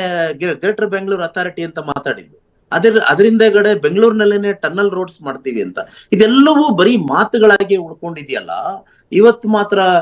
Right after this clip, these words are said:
ರಾಮನಗರವನ್ನ ಇವತ್ತು ಸಿ ಎಂ ಅವರಂತೂ ಸ್ಪಷ್ಟವಾಗಿ ಹೇಳಿದ್ರು, ನೋಡಿ ನಾವು ಬೆಂಗಳೂರನ್ನ, ಬೆ-, ಬೆಂಗಳೂರಿಗೆ ರಾಮನಗರ ಸೇರಿಸ್ತಾ ಇಲ್ಲ, ಆಮೇಲೆ ರಾಮನಗರವನ್ನ ಸಪರೇಟ್ ಡಿಸ್ಟ್ರಿಕ್ಟ್ ಅಂದ್ರೆ ಯಾವುದೇ ಒಂದು ಹೊಸ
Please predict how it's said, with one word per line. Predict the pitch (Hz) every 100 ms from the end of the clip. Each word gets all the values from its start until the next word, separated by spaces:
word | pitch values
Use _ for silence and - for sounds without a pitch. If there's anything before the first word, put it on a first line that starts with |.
| - _
ರಾಮನಗರವನ್ನ | - 143 220 220 202 185 180 180
ಇವತ್ತು | 151 170 185 208
ಸಿ | 202 -
ಎಂ | 208 220
ಅವರಂತೂ | 208 190 202
ಸ್ಪಷ್ಟವಾಗಿ | - - - 185 160
ಹೇಳಿದ್ರು, | 123 104 90 _ _ _ 139
ನೋಡಿ | 185 208
ನಾವು | 170 160 185
ಬೆಂಗಳೂರನ್ನ, | 139 151 190 202 180 165 175 170
ಬೆ-, | - 143
ಬೆಂಗಳೂರಿಗೆ | 131 147 180 185 151
ರಾಮನಗರ | 160 131 139 127 143
ಸೇರಿಸ್ತಾ | 123 107 - 98
ಇಲ್ಲ, | 95 95 101 - _ _ _ -
ಆಮೇಲೆ | 135 156 151
ರಾಮನಗರವನ್ನ | 139 139 202 202 190 180 170 165 175 185
ಸಪರೇಟ್ | 175 135 165 175 165 165 - -
ಡಿಸ್ಟ್ರಿಕ್ಟ್ | 139 - 175 135
ಅಂದ್ರೆ | 147 135 113 - _ -
ಯಾವುದೇ | 120 165 196
ಒಂದು | 196 160 123
ಹೊಸ | 120